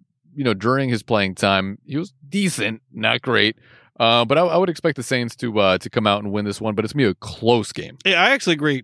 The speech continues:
Speaker 2: one hundred percent with that. I mean, I, I think the Saints are gonna win. It might even be less than three. It might be a point or two. I,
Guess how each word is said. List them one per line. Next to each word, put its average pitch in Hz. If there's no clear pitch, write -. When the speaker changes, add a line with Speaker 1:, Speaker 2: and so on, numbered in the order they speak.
Speaker 2:
one 139
hundred 135
percent 113
with 110
that. 104
I 135
mean, 147
I, 147
I 147
think 151
the 147
Saints 160
are -
gonna 147
win. 156
It 151
might 160
even 156
be 143
less 135
than 170
three. 170
It 147
might 143
be 139
a 123
point 156
or 151
two. 151
I, -